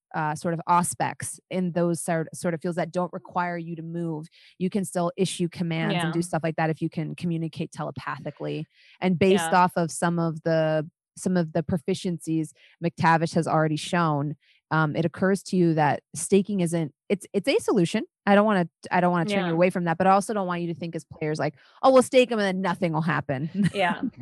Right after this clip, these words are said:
Speaker 1: that,
Speaker 2: Um,
Speaker 1: you know, you know, he can still put the whammy on you to use
Speaker 2: Right,
Speaker 1: your
Speaker 2: <laughs> yeah.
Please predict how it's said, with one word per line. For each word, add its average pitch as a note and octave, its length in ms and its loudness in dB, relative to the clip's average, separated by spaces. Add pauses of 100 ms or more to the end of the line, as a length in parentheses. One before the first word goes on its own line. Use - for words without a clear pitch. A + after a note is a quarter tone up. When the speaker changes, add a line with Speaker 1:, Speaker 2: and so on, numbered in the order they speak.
(160)
Speaker 1:
that, A3 80 4 (240)
Speaker 2:
Um, G#3+ 160 -4
Speaker 1:
you A#3 100 -10
know, A3 220 -2 (180)
you G#3 160 -6
know, D3+ 320 -4
he G#3 120 -4
can G3 160 -2
still F3+ 480 2 (1040)
put B3 140 4
the G#3+ 100 4
whammy F#3+ 480 0
on D#3+ 180 -4
you D3 140 -6
to - 140 -10
use E3 160 -4
Speaker 2:
Right, - 260 4
Speaker 1:
your D4 100 6
Speaker 2:
<laughs> - 120 -2
yeah. B3+ 120 4